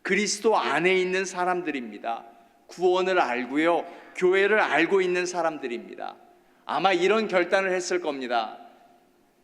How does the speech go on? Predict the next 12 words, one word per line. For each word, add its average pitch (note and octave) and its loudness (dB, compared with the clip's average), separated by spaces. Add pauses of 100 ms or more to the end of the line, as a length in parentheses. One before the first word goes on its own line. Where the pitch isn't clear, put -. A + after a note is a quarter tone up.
(400)
"아, - -20 (720)
저희 F3 2
믿는 F#3+ 0
삶 A3 0
살게요. G3+ 0 (680)
열심히 F#3 -2
믿을게요." F3 0 (720)
아마 F3 0
새벽 B3 -2
기도도 G3 2
했을 G3+ -2
겁니다. A2 -8